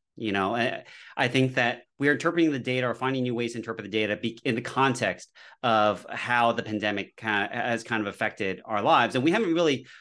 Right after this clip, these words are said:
fully kind of materialized it, but there's other elements too that we haven't even talked about. You know, like, A I is a big one. Like, like, the way artificial intelligence is probably contributing to the disinflationary trend isn't being well discussed. Like, when I talk to people in economic circles,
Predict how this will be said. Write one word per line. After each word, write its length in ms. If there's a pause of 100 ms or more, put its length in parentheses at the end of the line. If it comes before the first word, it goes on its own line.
(200)
fully 480
kind 240
of 60
materialized 440
it, 40
but 100
there's 240
other 240
elements 420
too 260
that 180
we 80
haven't 220
even 160
talked 260
about. 300
You 100
know, 100
like, 200 (340)
A 200
I 280
is 140
a 40
big 220
one. 360
Like, 240 (360)
like, 240
the 80
way 260
artificial 480
intelligence 640
is 160
probably 520
contributing 720
to 180
the 80
disinflationary 680
trend 320
isn't 360
being 260
well 160
discussed. 520 (360)
Like, 460
when 280
I 120
talk 300
to 160
people 260
in 180
economic 480
circles, 520